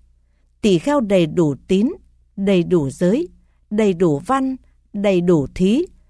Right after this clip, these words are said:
đầy đủ trí tuệ, vị ấy được nghe, chư thiên đã đạt được hư không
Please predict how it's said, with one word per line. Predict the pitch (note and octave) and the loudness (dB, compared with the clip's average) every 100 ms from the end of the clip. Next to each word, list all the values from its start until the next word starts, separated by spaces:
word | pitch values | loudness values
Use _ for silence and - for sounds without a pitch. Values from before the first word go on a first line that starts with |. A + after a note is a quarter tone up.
| _ - | _ -6
đầy | G#3+ G#3+ | 0 0
đủ | F#3 E3+ C3+ | 2 0 -2
trí | - G3 D4+ | -2 -2 -2
tuệ, | - E3+ - - _ _ _ _ _ _ - | -2 -2 -4 -12 _ _ _ _ _ _ -6
vị | F#3 G3+ | -2 0
ấy | G3 D#4 - | 0 0 0
được | G#3+ - | -2 0
nghe, | A3 A3+ A3+ - _ _ _ _ _ _ _ _ | -2 -2 -4 -10 _ _ _ _ _ _ _ _
chư | - C#4+ | -4 -4
thiên | - C#4+ C4+ C4+ | -2 0 2 0
đã | F#3+ F3 | 0 -2
đạt | C#4 F3 F3 | -2 -4 0
được | F3+ D#3+ - - | -2 -2 -6 -4
hư | C#4 C4 | -2 -2
không | - C4+ B3+ | -2 0 -2